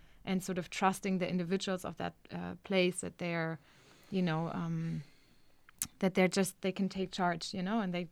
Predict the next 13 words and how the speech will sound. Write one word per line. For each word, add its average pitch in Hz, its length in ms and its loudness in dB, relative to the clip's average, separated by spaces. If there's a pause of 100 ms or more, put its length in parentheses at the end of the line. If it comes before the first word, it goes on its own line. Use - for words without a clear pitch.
(160)
they 175 180 2
know 185 320 4
their 180 140 2
problems 180 420 -6
the 185 100 -4
best 233 380 2
and 180 100 0
the 175 80 -2
state 180 260 0
doesn't 175 200 0
have 175 160 -2
to - 100 -6
interfere. 170 560 -8